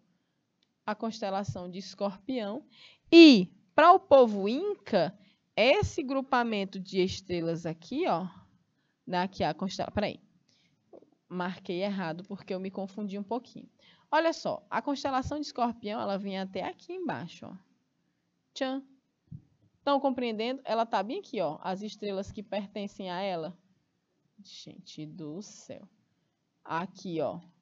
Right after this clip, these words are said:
uma, tan, duas. Aí tem uma maior aqui, tem outra aqui, tem outra aqui, e ela vai seguindo, ó.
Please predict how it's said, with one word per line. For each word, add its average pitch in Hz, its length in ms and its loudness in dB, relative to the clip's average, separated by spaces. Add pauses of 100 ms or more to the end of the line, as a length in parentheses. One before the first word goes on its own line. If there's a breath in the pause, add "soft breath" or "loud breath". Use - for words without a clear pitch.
(140)
uma, 202 420 -10 (240)
tan, 208 460 -10
duas. 180 480 -14 (840)
Aí 175 120 -10
tem 185 220 -10
uma 170 140 -8
maior 165 360 -6
aqui, 208 280 -12
tem 202 180 -12
outra 190 220 -10
aqui, 190 260 -12
tem 185 240 -14
outra 190 220 -12
aqui, 196 440 -14
e 202 140 -8
ela 185 180 -2
vai 190 200 -6
seguindo, 190 500 -10
ó. 147 140 -10